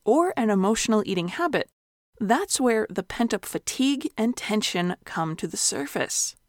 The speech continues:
through eating. It takes mental work to keep pushing ourselves and driving ourselves onward, and by the end of the day without rest, we may feel like we deserve food as a reward for all of that discomfort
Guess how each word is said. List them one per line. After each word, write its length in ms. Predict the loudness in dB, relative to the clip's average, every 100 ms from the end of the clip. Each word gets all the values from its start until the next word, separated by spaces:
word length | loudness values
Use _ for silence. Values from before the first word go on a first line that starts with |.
| _ _
through 240 | -2 -2 0
eating. 360 | 0 0 -2 -14 _ _ _ _ _ _ _ _ _ -20 -20 -10
It 100 | -2
takes 300 | 4 4 2 -4
mental 400 | 2 4 6 6
work 460 | 6 2 0 -8 -16 _ _
to 120 | -2 0
keep 280 | 2 0
pushing 440 | 0 -2 0 2 4
ourselves 680 | 4 2 2 2 2 0 -6
and 160 | -10 -8
driving 480 | -4 4 4 6 2
ourselves 400 | 2 2 0 0
onward, 480 | -2 0 -2 -4 -8 _ _ _ _
and 80 | -2
by 100 | 2
the 160 | 2 4
end 160 | 4
of 60 | 4
the 80 | 2
day 320 | 4 4 4
without 480 | 0 0 4 4 4
rest, 540 | 2 2 0 -4 -6 -18 -20 -20 -4
we 140 | 2 4
may 200 | 4 2
feel 320 | 2 4 4
like 260 | 4 0 -6 -4
we 120 | 0
deserve 360 | 4 6 4 2
food 440 | 2 2 4 2 0
as 140 | -2
a 80 | 0
reward 560 | 0 0 4 4 4
for 160 | 0 -4 0
all 260 | 2 4
of 100 | 2
that 200 | 2 -2
discomfort 760 | -2 -4 0 0 0 0 0